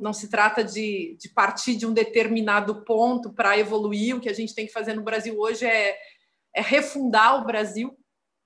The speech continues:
tirar ele do buraco onde ele tá, zerar a conta e começar tudo de novo. É, a situação é de barbárie, é, e, e barbárie não é um termo exagerado, é um, é um termo adequado,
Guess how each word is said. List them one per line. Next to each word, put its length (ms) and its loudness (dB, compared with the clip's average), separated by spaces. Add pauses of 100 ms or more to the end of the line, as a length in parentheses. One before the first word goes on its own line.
(340)
tirar 280 2
ele 200 2
do 120 -6
buraco 500 4
onde 140 -4
ele 140 -4
tá, 560 2 (100)
zerar 460 4
a 140 -2
conta 420 -6
e 60 -8
começar 480 -4
tudo 260 -10
de 100 -8
novo. 300 -10 (560)
É, 200 -2
a 240 0
situação 600 -4
é 160 2
de 140 -10
barbárie, 920 2 (240)
é, 300 -4
e, 180 -10
e 60 -8
barbárie 480 2
não 240 -4
é 80 -2
um 120 -6
termo 540 -4
exagerado, 800 -2 (640)
é 60 -6
um, 200 -6
é 80 -4
um 100 -6
termo 280 -6
adequado, 680 0